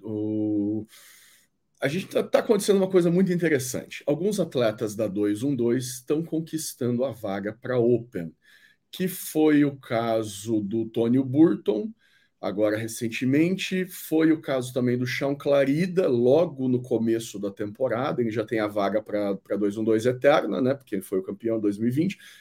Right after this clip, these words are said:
e agora ele conquistou essa vaga. E houve o convite pra Derek Lunsford competir,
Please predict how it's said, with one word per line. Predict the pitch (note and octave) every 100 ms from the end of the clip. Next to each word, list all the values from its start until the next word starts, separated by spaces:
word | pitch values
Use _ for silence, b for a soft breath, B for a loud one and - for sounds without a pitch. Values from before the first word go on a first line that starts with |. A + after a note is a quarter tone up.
| -
e |
agora | F3+ D#3+ E3
ele | E3+
conquistou | E3+ E3+ - D#3+ D3+
essa | C3 C3 -
vaga. | D3 A#2+ G#2+ F#2+
E | - G#3+ -
houve | E3 F3 G#3 F#3 F#3+
o | G3 F#3+
convite | - F3+ C#3+ B2 A#2 C#3+ E3+ - F#3+ A3+ b b b b b _ _
pra | D3 C#3 C#3 C3+ C3+
Derek | B2 C#3+ D3+ D#3+ E3
Lunsford | D3+ D3+ E3 - - E3+ E3+ E3+
competir, | - E3+ E3+ F#3+ F#3+ - - A2